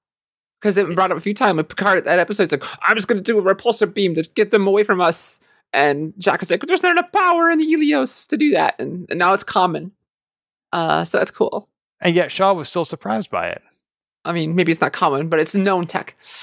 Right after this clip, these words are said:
Speaker 2: Okay, yes.
Speaker 1: Don't be, don't get hung up on my wording. Uh,
Speaker 2: <laughs> And, and speaking of known tech, at one point, Beverly Crusher is in sickbay trying to help.
Speaker 1: This annoyed me. <sighs>
Speaker 2: What?
Speaker 1: Talking about the scanner thing?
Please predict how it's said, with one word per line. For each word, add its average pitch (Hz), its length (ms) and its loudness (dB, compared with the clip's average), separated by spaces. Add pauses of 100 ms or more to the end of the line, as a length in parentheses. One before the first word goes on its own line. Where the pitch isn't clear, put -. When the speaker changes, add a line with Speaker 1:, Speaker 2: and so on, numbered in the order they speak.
(100)
Speaker 2:
Okay, 123 300 -2 (140)
yes. - 260 -2
Speaker 1:
Don't 180 100 2
be, 170 120 -2
don't 208 520 -2
get 233 140 -2
hung 214 140 0
up 202 120 -4
on 175 120 0
my 170 160 0
wording. 156 340 0 (240)
Uh, - 380 2
Speaker 2:
<laughs> - 60 -20 (1300)
And, 180 160 0
and 160 140 -4
speaking 226 240 -4
of 165 80 -2
known 139 180 -2
tech, - 340 -2 (440)
at 156 140 2
one 151 160 -2
point, 127 360 -6 (280)
Beverly 135 280 -2
Crusher 117 480 -4
is 117 120 -6
in 123 120 -4
sickbay 101 500 -4
trying 113 240 -2
to 127 80 0
help. 165 60 -2
Speaker 1:
This 180 180 2
annoyed 156 480 2
me. 156 260 -8 (460)
<sighs> - 340 -8 (320)
Speaker 2:
What? 113 260 0 (1400)
Speaker 1:
Talking 165 160 0
about 165 120 2
the - 40 -12
scanner 160 400 2
thing? 208 260 2